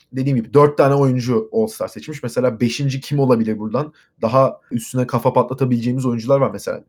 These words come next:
otuz üçüncü sıradan seçilmiş Hasan Whiteside dikkatimi çekiyor. İşte otuz beşten Nemanja Bjelica seçilmiş. Yani bu oyunculara baktığımız zaman hani mesela dördüncü sıradan seçilen Wesley Johnson'dan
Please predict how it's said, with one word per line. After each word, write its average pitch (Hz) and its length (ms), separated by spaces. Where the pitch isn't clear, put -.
otuz 127 260
üçüncü 135 240
sıradan 123 300
seçilmiş 123 400
Hasan 120 260
Whiteside 123 420
dikkatimi 110 340
çekiyor. - 360
İşte - 280
otuz 110 280
beşten 120 460
Nemanja 117 400
Bjelica 127 360
seçilmiş. 110 480
Yani 101 200
bu 120 100
oyunculara 123 380
baktığımız 127 400
zaman 135 260
hani 101 80
mesela - 240
dördüncü 135 380
sıradan 151 340
seçilen 147 320
Wesley 139 340
Johnson'dan 151 600